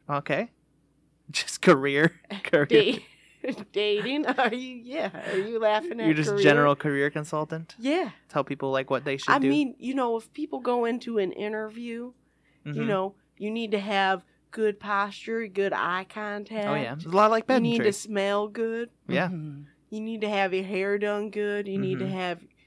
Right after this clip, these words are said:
Speaker 2: your teeth looking good.
Speaker 3: Mm-hmm.
Speaker 1: Yeah.
Speaker 2: You need to be dressed
Speaker 3: Full
Speaker 2: good.
Speaker 3: acrylic nails, too. Don't hurt.
Speaker 2: It's all about presentation,
Speaker 1: <laughs>
Speaker 2: baby.
Speaker 3: Mm-hmm.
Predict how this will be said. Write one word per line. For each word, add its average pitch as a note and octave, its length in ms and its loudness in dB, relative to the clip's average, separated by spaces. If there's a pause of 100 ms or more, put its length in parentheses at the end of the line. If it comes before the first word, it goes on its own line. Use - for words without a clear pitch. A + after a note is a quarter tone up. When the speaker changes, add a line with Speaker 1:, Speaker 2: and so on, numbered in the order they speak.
(120)
Speaker 2:
your F3+ 120 -12
teeth G3 400 -12
looking G3+ 420 -4
good. G3 420 0
Speaker 3:
Mm-hmm. E3 100 -6
Speaker 1:
Yeah. F3 160 0 (340)
Speaker 2:
You G3 140 -6
need F#3 40 -10
to F#3+ 80 -8
be F3+ 140 -8
dressed F#3+ 300 2
Speaker 3:
Full G3 200 6
Speaker 2:
good. G#3+ 160 2
Speaker 3:
acrylic G3+ 360 8
nails, F3+ 580 2
too. F3+ 280 -2 (240)
Don't F3 180 -2
hurt. F3 360 0 (220)
Speaker 2:
It's - 100 -6
all D4+ 140 4
about B3+ 280 2
presentation, A#3 800 -4
Speaker 1:
<laughs> F#3+ 120 -2
Speaker 2:
baby. F#3+ 340 -6
Speaker 3:
Mm-hmm. F#3+ 420 -10